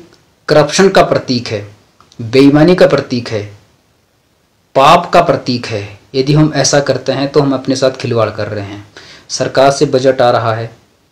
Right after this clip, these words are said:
मनरेगा के लिए, पिछले पन्द्रह सालों से हर वर्ष आता है, लेकिन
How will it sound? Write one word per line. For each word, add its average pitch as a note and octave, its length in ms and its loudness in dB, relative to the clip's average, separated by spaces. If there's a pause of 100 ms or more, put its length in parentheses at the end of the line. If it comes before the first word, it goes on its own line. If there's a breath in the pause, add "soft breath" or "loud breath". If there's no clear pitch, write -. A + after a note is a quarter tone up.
(400)
मनरेगा B2 480 0
के B2+ 160 -2
लिए, A#2+ 220 -4 (220)
पिछले C3+ 300 0
पन्द्रह C3 340 0
सालों A2 340 -2
से B2+ 140 -4
हर D#3+ 200 4
वर्ष D#3 220 4
आता A2+ 240 -2
है, B2+ 180 -8 (1040)
लेकिन D#3 320 4